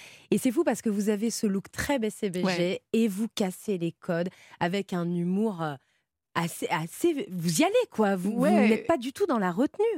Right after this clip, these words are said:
Speaker 2: Non, mais c'est vrai que, bon, j'ai, j'ai toujours aimé rire. Et quand on aime rire et qu'il n'y a pas quelqu'un pour vous faire rire, on fait rire soi. Comme ça,
Speaker 1: Mmh.
Speaker 2: voilà,
Speaker 1: Mmh.
Speaker 2: ça dé-, il y a du rire, <laughs> à un moment donné.
Speaker 1: <laughs>
Speaker 2: Et donc, euh, voilà, j'avais déjà tout,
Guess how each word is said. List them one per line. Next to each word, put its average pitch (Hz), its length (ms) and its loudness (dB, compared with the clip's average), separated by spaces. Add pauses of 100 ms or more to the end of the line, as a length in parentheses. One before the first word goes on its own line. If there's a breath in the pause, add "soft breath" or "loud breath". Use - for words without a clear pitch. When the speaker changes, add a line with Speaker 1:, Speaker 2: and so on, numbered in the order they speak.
(140)
Speaker 2:
Non, 311 540 4
mais 277 80 4
c'est 262 160 0
vrai 262 220 0
que, 226 340 0
bon, 185 320 -6
j'ai, 180 200 -12
j'ai 202 140 -4
toujours 262 240 2
aimé 208 140 4
rire. 185 340 -2 (480 soft breath)
Et 196 100 0
quand 277 220 0
on 254 140 2
aime 202 160 0
rire 220 320 0 (140)
et 208 100 2
qu'il - 120 -4
n'y 196 40 2
a - 20 -12
pas 254 120 -2
quelqu'un 262 340 -2
pour 240 120 -4
vous 226 60 0
faire 196 240 -2
rire, 254 180 -2
on 254 80 0
fait 247 180 0
rire 226 200 0
soi. 202 280 -2 (220)
Comme 196 160 -2
ça, 233 400 4
Speaker 1:
Mmh. - 40 -4
Speaker 2:
voilà, 190 260 2
Speaker 1:
Mmh. 165 60 -2
Speaker 2:
ça 175 80 -4
dé-, 185 120 0
il 185 60 0
y 208 40 2
a 214 60 2
du 214 100 2
rire, 143 240 -2
<laughs> 208 220 2
à 311 40 6
un - 20 6
moment 226 260 4
donné. 202 260 2
Speaker 1:
<laughs> - 920 2
Speaker 2:
Et 226 140 2
donc, 349 460 -2 (480 soft breath)
euh, 190 500 2
voilà, 262 340 0
j'avais 196 240 -2
déjà 202 320 0
tout, 202 240 -8